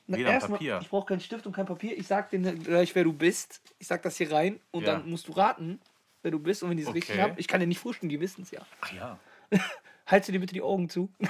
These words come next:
Speaker 2: Ja, okay.
Speaker 1: <laughs>
Speaker 2: Warte, ich, ich halt mir die Ohren zu.
Speaker 1: Okay. Julian ist, hörst du, ach du kleiner Drecksack, du <laughs> hörst das doch durchs Mikrofon, oder?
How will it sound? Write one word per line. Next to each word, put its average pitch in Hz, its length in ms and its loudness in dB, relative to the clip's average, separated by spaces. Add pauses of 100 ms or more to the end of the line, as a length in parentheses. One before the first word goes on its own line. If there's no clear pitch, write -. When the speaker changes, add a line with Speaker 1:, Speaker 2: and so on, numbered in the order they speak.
(160)
Speaker 2:
Ja, 117 140 2
okay. - 260 2
Speaker 1:
<laughs> - 1500 0
Speaker 2:
Warte, 113 320 -2
ich, 120 280 -12
ich 104 120 -10 (260)
halt - 160 6
mir 110 100 -6
die 104 120 -6
Ohren 101 280 -2
zu. 95 240 -10 (140)
Speaker 1:
Okay. 147 420 0 (1400)
Julian 147 680 -6
ist, - 460 -6 (340)
hörst 196 260 8
du, - 80 -2
ach - 120 2
du - 100 -18
kleiner 196 260 4
Drecksack, 185 240 0
du 202 80 10
<laughs> - 80 8
hörst - 220 8
das 440 120 8
doch - 160 6
durchs 160 220 2
Mikrofon, 165 540 4
oder? 190 280 2